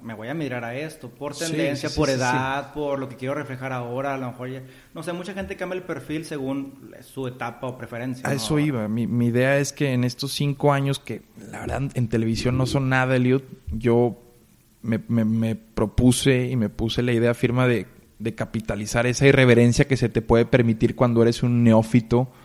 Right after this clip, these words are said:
Speaker 1: Ujú.
Speaker 2: o un inexperto de algo.
Speaker 1: Se te
Speaker 2: Entonces,
Speaker 1: permite, cierto.
Speaker 2: yo, yo fui jugando mucho con ese papel de, "Ah, caray,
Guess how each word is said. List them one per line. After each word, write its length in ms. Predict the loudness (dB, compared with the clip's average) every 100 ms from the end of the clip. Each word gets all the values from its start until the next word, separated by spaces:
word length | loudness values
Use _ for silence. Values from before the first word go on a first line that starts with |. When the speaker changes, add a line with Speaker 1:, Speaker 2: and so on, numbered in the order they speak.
| -20 -20 -14
Speaker 1:
Ujú. 80 | -2
Speaker 2:
o 20 | 2
un 440 | 4 4 2 2 2
inexperto 760 | 2 2 0 0 0 2 2
de 120 | 4
algo. 340 | 4 4 4 0
Speaker 1:
Se 40 | -4
te 60 |
Speaker 2:
Entonces, 300 | -6 -4 -4
Speaker 1:
permite, 360 | -4 -6 -8 -10
cierto. 260 | -6 -4
Speaker 2:
yo, 160 | -2 -4 -6
yo 300 | 2 2 2
fui 760 | 2 4 6 6 4 2 0 -6 -14
jugando 600 | -4 2 2 2 0 -2
mucho 360 | -2 -2 -4
con 160 | -4 -2
ese 140 | -2 -2
papel 380 | -4 0 0 0
de, 140 | -2
"Ah, 160 | -2 -4
caray, 240 | -6